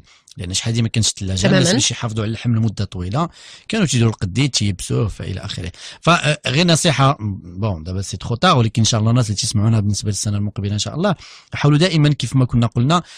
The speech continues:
Speaker 1: آه، ي-، يبسوه في مكان اللي هو ما فيه الشمس، مكان
Speaker 2: مهم.
Speaker 1: اللي هو، آه، فيه الظل وما يكونش معرض للمشكل ديال التلوث إلى آخره.
Speaker 2: والرطوبة طبعًا.
Speaker 1: نعم. فالقديد كاين هناك القديد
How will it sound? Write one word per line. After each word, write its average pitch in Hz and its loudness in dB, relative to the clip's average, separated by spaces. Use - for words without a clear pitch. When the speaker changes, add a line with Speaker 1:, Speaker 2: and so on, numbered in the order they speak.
Speaker 1:
آه، 123 2
ي-، 120 4
يبسوه 143 2
في 123 0
مكان 139 2
اللي 113 2
هو 123 2
ما 120 2
فيه - 0
الشمس، - 0
مكان 202 4
Speaker 2:
مهم. 190 4
Speaker 1:
اللي 104 2
هو، 110 2
آه، 98 -2
فيه 98 -4
الظل 139 0
وما 120 4
يكونش 147 2
معرض 110 0
للمشكل 104 0
ديال 104 -2
التلوث 113 -2
إلى 98 -10
آخره. - -8
Speaker 2:
والرطوبة 196 2
طبعًا. 170 -4
Speaker 1:
نعم. 87 4
فالقديد 160 2
كاين 180 2
هناك 165 4
القديد 131 -2